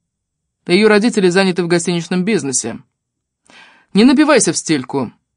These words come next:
Ничем не скомпрометируй имя Ройлов, не тусуйся с нами.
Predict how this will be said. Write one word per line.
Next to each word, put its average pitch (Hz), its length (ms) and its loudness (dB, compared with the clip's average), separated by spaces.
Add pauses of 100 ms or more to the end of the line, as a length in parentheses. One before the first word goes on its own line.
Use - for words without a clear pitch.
(840)
Ничем 208 480 2
не 254 80 6
скомпрометируй 226 840 2
имя 208 260 2
Ройлов, 151 480 2
не 196 120 4
тусуйся 226 440 2
с - 80 -2
нами. 180 360 0